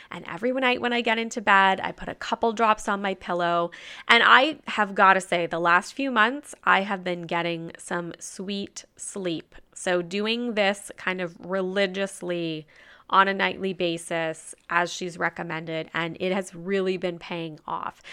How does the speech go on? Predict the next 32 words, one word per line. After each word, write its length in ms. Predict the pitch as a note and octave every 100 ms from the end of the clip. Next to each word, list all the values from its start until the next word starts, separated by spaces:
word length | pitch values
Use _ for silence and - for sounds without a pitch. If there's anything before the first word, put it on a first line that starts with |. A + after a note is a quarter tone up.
| - -
So 140 | B3+
that's 180 | B3+ -
kind 200 | F#4 E4
of 160 | B3+ G3
why 260 | G3 G#3+
I 40 | G#3+
haven't 280 | G#3 G#3+
done 160 | G#3+ G#3
the 80 | F#3
blackout 640 | E3 E3 F3 - C#4+ C#4
blinds, 400 | C#4+ D4+ E4 -
because 440 | G#3 - F3+ F3
I 140 | - F3
started 500 | - F#3+ G3 F#3+ F#3
to 120 | -
find 380 | F3+ F3+ F3 F3
a 40 |
difference 540 | E3 F3 - F3+ F3+ -
with 160 | E3+
some 160 | - E3+
of 80 | E3+
the 140 | E3
other 260 | - F3 G#3+
things 300 | C#4+ D4 -
that 100 | D4+
I 140 | D4
was 180 | D4+ D4+
using 400 | D4+ D#4 D#4 D#4+ - - - -
straight 320 | - G#3+ G3
away. 260 | F3 F3 -
So, 400 | - G3 G3 F#3 _ _ _ _ _ _ - -
um, 220 | F#3+